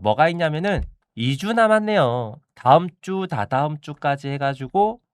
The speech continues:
증시에 참여하고 나면은 고유 명절인 설날 시즌이 옵니다.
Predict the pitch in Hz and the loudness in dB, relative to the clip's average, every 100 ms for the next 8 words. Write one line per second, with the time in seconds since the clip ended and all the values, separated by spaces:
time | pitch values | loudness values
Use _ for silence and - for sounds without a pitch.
0 | 87 - 127 143 151 170 165 165 160 160 | -18 -4 -2 -2 -2 -4 -4 -6 -4 0
1 | 151 156 165 113 92 92 151 104 - _ | 0 -2 -4 -4 -4 -4 -4 -6 -12 _
2 | _ _ 120 123 143 170 139 123 120 117 | _ _ 0 2 2 0 0 0 -2 -4
3 | 123 127 170 196 196 _ - - 196 214 | -2 -2 -4 -6 -14 _ -6 2 2 4
4 | 226 220 - 135 - 117 120 107 90 98 | 4 2 -6 -10 -8 -10 -8 -8 -10 -8
5 | 90 | -10